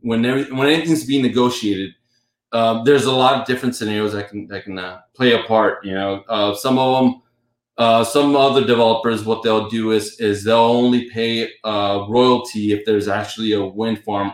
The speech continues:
on their property. Uh, what we do at L S C Energy is we don't do that. We, we have a whole acreage, a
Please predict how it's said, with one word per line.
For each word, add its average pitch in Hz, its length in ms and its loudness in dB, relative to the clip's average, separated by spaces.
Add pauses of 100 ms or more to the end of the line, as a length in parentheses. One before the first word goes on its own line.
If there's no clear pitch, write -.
(100)
on 104 240 0
their 95 160 -2
property. 98 720 -4 (520)
Uh, 110 360 2
what 117 260 2
we 147 180 4
do 127 140 4
at 107 60 4
L 110 100 2
S 107 140 0
C 110 80 -2
Energy 104 320 -2
is 101 200 -6
we 117 140 -2
don't 120 260 0
do 113 180 -2
that. 101 260 0
We, 113 400 -4 (260)
we 120 200 0
have 123 280 0
a 117 60 0
whole 117 420 -2
acreage, 117 720 -4 (100)
a 107 60 -10